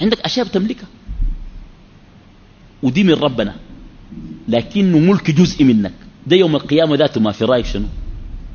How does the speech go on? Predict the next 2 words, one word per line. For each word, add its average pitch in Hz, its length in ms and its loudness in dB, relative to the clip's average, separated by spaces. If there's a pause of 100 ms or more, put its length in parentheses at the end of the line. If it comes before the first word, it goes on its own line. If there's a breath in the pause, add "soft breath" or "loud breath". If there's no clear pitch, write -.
(2250)
ليه؟ 160 320 4 (440)
لأنه 151 460 -2